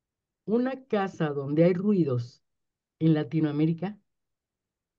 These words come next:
en donde alguien dice, "Ay, es que hay dinero en esa casa, este, ay, este, eh, eh, yo no siento miedo, es que yo creo que mi mamá me está cuidando, o mi marido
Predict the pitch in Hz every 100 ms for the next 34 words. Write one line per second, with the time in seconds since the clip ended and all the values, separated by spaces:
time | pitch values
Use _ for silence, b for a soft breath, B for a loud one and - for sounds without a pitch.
0 | _ _ _ _ _ _ _ _ _ _
1 | - 160 165 156 156 151 151 160 175 165
2 | 175 165 160 - 165 - 165 180 170 160
3 | - 175 156 156 165 180 165 160 156 151
4 | 139 135 127 120 131 135 - 135 - b
5 | b b b - 143 151 - - 151 143
6 | - 151 151 160 147 139 120 _ 135 123
7 | 123 120 120 120 - _ _ _ - 147
8 | 143 156 165 156 147 185 208 214 214 190
9 | 170 170 175 165 165 160 175 175 214 196
10 | 208 208 208 180 160 151 147 147 160 160
11 | 147 123 139 131 135 156 156 156 B B
12 | B - 170 175 170 156 160 170 160 160
13 | 135